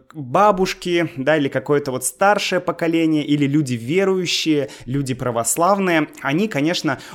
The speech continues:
многие из них соблюдают пост. Но вот современные люди, молодёжь, а, люди моего поколения, мои друзья,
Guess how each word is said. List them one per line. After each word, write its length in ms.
многие 600
из 220
них 300
соблюдают 720
пост. 320
Но 500
вот 260
современные 840
люди, 560
молодёжь, 960
а, 480
люди 340
моего 400
поколения, 680
мои 300
друзья, 640